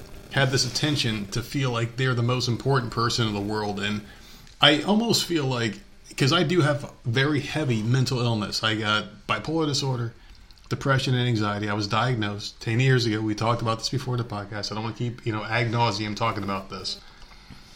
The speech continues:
But the thing is, is you can deal with it one of two ways.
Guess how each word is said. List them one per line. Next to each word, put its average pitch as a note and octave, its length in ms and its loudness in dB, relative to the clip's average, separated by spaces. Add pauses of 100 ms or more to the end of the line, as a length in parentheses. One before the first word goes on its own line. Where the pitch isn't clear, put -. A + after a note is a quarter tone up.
(200)
But B2 100 0
the B2+ 80 2
thing E3 220 2
is, G#2+ 360 0 (1300)
is G#2 440 0
you B2 220 0
can A2+ 200 -2
deal C#3 240 2
with D#3+ 180 0
it C#3+ 140 -4
one B2 160 0
of A#2+ 100 -2
two B2 160 -2
ways. F2+ 520 -6